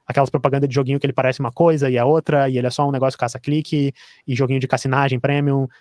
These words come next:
Nós, inclusive, vamos fazer um videozinho legal mostrando esse joguinho esses dias.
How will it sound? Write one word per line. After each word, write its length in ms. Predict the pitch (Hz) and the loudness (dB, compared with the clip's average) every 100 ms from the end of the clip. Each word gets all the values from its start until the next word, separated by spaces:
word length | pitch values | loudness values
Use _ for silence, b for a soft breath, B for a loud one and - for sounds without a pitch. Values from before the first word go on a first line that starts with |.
| b - | b -4
Nós, 140 | 127 | -2
inclusive, 400 | 135 135 147 135 - _ - | 0 0 0 -2 -4 _ -6
vamos 260 | 127 143 | 0 2
fazer 180 | 143 135 | 2 2
um 40 | |
videozinho 320 | 135 127 131 135 | 0 -2 -2 0
legal 240 | 123 131 | 0 0
mostrando 280 | 131 135 131 | -2 -6 -8
esse 100 | 127 | -4
joguinho 180 | 127 131 | -4 -4
esses 180 | 123 | -4
dias. 140 | 123 | -4